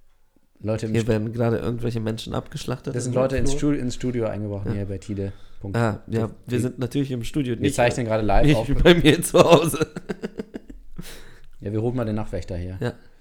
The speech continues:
Speaker 1: Also, die
Speaker 2: Wenn gleich Schüsse fallen sollten. <laughs>
Speaker 1: Ja, was ist dann?
Speaker 2: Dann nichts, alles
Speaker 1: Okay.
Speaker 2: gut.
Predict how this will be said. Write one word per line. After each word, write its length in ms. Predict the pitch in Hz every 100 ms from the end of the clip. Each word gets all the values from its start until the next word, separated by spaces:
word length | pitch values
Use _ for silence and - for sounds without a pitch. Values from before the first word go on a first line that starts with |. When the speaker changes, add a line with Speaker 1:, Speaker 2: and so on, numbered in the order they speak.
| - - - _ -
Speaker 1:
Also, 240 | 104 113
die 100 | 117 - - 113 - - - - - -
Speaker 2:
Wenn 140 | 151 165
gleich 220 | 160 160
Schüsse 300 | 175 170 147
fallen 420 | - 123 127 120
sollten. 460 | 117 123 120 - -
<laughs> 40 | - - - 226 - - 240 - - 240 - - - - - - - - - - - - - - - - - - - - - - - - - -
Speaker 1:
Ja, 240 | 98 98 120
was 180 | 110 -
ist 100 | 147
dann? 160 | 151 156 - - -
Speaker 2:
Dann 240 | 139 135
nichts, 380 | 131 123 - - -
alles 240 | 139 123
Speaker 1:
Okay. 100 | -
Speaker 2:
gut. 160 | 123